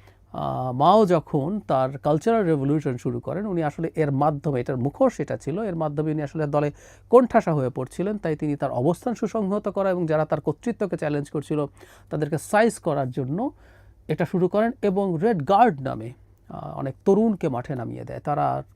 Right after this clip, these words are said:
একটা অ্যানার্কি তৈরি করে, যাকে ইচ্ছা তাকে চেক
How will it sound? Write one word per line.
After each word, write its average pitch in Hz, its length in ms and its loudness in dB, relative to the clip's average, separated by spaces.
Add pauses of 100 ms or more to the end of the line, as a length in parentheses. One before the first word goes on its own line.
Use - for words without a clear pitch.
(100)
একটা - 180 -16
অ্যানার্কি 170 460 -2
তৈরি 113 240 -8
করে, 104 260 -10
যাকে - 260 2
ইচ্ছা 139 220 -6
তাকে 120 340 -8 (340)
চেক 165 160 0